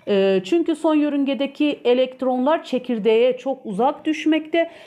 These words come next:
Çekirdeğe uzak düştüğünden yeteri kadar çekilememekte, e, ve, e, karşı tarafın, yani diğer metalin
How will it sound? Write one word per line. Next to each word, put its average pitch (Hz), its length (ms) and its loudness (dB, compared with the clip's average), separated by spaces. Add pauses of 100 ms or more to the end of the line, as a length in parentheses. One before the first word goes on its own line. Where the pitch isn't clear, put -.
(100)
Çekirdeğe 254 440 0
uzak 277 380 -2
düştüğünden 294 520 0
yeteri 254 360 -2
kadar 226 380 -2
çekilememekte, 220 1000 0 (300)
e, 190 320 2
ve, 294 260 2
e, 214 160 0
karşı 226 380 -2
tarafın, 233 460 -2
yani 196 380 0
diğer 285 240 2
metalin 208 540 -2